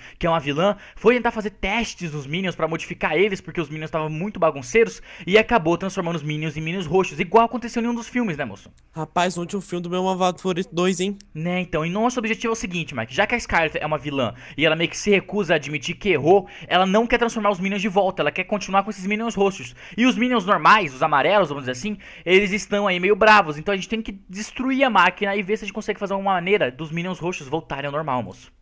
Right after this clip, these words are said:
Speaker 2: Entendi, entendi. Mas o que, que o Kevin tem aqui pra gente, hein? Deixa eu ver aqui nesse baú.
Speaker 1: Hum.
Speaker 2: Rapaz!
Speaker 1: Caraca, tem uma roupa de Minion. Que da hora, e uma espada e, e po-, e carne de porco. Eu não sabia que eles comiam
Speaker 2: Que eu,
Speaker 1: carne de
Speaker 2: que
Speaker 1: porco,
Speaker 2: eu
Speaker 1: não,
Speaker 2: queria,
Speaker 1: hein?
Speaker 2: queria virar um Minion aqui.
Speaker 1: Olha, ficou parecido, igual um, hein?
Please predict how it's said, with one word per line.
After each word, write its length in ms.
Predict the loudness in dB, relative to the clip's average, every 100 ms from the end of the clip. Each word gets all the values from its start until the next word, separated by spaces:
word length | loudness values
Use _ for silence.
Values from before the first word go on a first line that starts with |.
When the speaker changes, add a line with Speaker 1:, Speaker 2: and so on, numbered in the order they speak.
| _ _
Speaker 2:
Entendi, 340 | -4 -2 -2 0
entendi. 400 | 0 -2 -2 -2
Mas 160 | -2
o 40 | -2
que, 120 | -4
que 60 |
o 40 | 0
Kevin 220 | 0 2
tem 140 | 0
aqui 100 | -2
pra 140 | 0 0
gente, 260 | 0 -4
hein? 60 | -4
Deixa 120 | -4
eu 40 | -2
ver 80 |
aqui 120 | -2 -2
nesse 120 | 0
baú. 320 | 4 4 4 -2 -10
Speaker 1:
Hum. 220 | -6 -2
Speaker 2:
Rapaz! 1300 | 2 2 2 -2 -2 0 0 0 0 0 0 0 -2 -4
Speaker 1:
Caraca, 220 | -6 -4
tem 100 | 4
uma 60 | 4
roupa 160 | 4
de 100 | -2
Minion. 520 | 0 2 2 4 2 2
Que 120 | 4
da 180 | 8 10
hora, 220 | 10 6
e 20 |
uma 120 | 4
espada 460 | 0 4 6 6 4
e, 220 | -4 -6
e 40 |
po-, 260 | -6 -4 -2
e 40 |
carne 200 | 2 2
de 80 | 2
porco. 300 | 2 6 6
Eu 40 | 4
não 40 |
sabia 160 | -2 -2
que 80 | -4
eles 100 | 0
comiam 100 | 4
Speaker 2:
Que 80 |
eu, 40 | 6
Speaker 1:
carne 120 | 4
de 60 | 4
Speaker 2:
que 40 |
Speaker 1:
porco, 160 | 6 6
Speaker 2:
eu 60 |
Speaker 1:
não, 80 | 4
Speaker 2:
queria, 200 | 4 2
Speaker 1:
hein? 60 | 0 -6 _ _ _
Speaker 2:
queria 260 | -2 2 4
virar 200 | 4 4
um 40 |
Minion 420 | 4 2 2 2
aqui. 400 | 2 2 0 0 2
Speaker 1:
Olha, 240 | 4 6
ficou 140 | 4 2
parecido, 440 | 2 2 -2 0
igual 240 | 4 4
um, 120 | 4 0
hein? 160 | -4